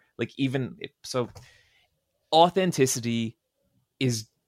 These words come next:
infinitely nuanced and complicated,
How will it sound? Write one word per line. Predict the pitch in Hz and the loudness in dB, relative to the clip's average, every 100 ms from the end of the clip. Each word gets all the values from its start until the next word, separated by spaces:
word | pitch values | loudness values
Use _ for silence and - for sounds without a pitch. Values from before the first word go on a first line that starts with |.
| _ - _ | _ -20 _
infinitely | - 143 143 - 127 120 117 | 4 6 6 4 2 2 0
nuanced | 110 110 110 113 110 - | 0 0 -2 -2 -4 -6
and | 113 | -8
complicated, | - 113 - - - - - | -8 -8 -10 -10 -10 -10 -12